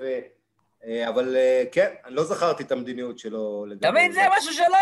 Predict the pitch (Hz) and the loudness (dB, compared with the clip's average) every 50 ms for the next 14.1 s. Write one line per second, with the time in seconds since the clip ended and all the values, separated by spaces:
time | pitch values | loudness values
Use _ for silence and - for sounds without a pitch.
0 | 403 - - 403 403 403 381 330 233 196 240 254 247 247 247 240 220 196 240 240 | 4 4 2 0 -4 -4 -4 -4 -4 -2 0 0 2 2 0 0 2 2 2 2
1 | 233 226 202 208 196 226 254 277 269 285 269 - - 254 247 240 240 226 214 208 | 2 0 0 -2 0 0 0 0 0 -2 -2 0 0 0 0 2 0 0 2 2
2 | 208 208 202 202 196 190 190 185 - 214 214 208 220 202 202 - 202 185 156 170 | 2 4 4 2 2 0 -2 -4 -4 -4 -4 -2 -2 -6 -4 -4 -6 -4 -4 -4
3 | 185 185 180 180 147 143 156 143 139 - 143 156 147 135 - - 139 - - 147 | -4 -2 -2 -2 0 2 2 2 2 0 0 -2 -2 -4 -4 -8 -8 -4 -2 0
4 | 185 254 233 180 - - - - - - _ - - - - - 247 269 262 240 | 2 2 2 2 0 -6 -18 -20 -20 -20 _ -4 -2 -2 0 2 2 0 2 0
5 | 196 - - 233 226 226 - - 160 156 180 196 208 208 202 185 147 175 185 180 | -2 0 2 2 2 2 4 2 2 4 4 4 4 4 2 0 0 -2 -2 0
6 | 180 170 151 143 135 165 160 156 147 - 156 135 139 143 139 135 139 - 185 190 | 0 0 0 2 0 0 0 0 -4 -8 -6 -2 0 0 0 0 -2 -4 -2 0
7 | - - 143 139 131 127 127 127 127 120 113 135 131 127 123 127 123 127 127 - | 0 2 2 2 2 2 2 0 -2 -2 -4 -4 -4 0 0 0 0 0 0 2
8 | 175 170 165 170 165 160 - 143 131 131 - 180 190 196 196 190 190 190 180 139 | 2 2 2 0 -2 -2 -4 -6 -4 -2 0 0 2 2 2 2 0 0 -2 -2
9 | 143 139 147 143 - 170 175 180 180 175 - 165 160 151 143 135 139 139 139 156 | -2 -2 -2 0 0 0 2 0 0 -2 -4 -6 -6 -6 -4 -2 0 2 4 4
10 | 170 160 - 147 131 - 190 180 160 143 - - 180 160 156 147 139 135 160 143 | 4 4 2 -2 -6 -2 0 2 2 2 0 -2 -2 0 2 0 0 0 -4 -4
11 | 135 131 160 160 147 147 143 143 143 131 120 120 123 127 - 208 220 247 _ _ | -4 -4 -4 -2 0 0 2 2 2 2 4 4 4 4 2 0 0 -2 _ _
12 | _ _ _ - - - - - - - - - - - - - - - _ _ | _ _ _ -20 -20 -20 -20 -18 -20 -20 -20 -20 -20 -20 -20 -20 -20 -20 _ _
13 | _ _ _ _ _ _ - 139 156 175 165 175 226 320 320 320 285 - - 160 | _ _ _ _ _ _ 0 6 6 8 8 8 6 6 6 6 6 6 6 2
14 | 151 160 | 2 2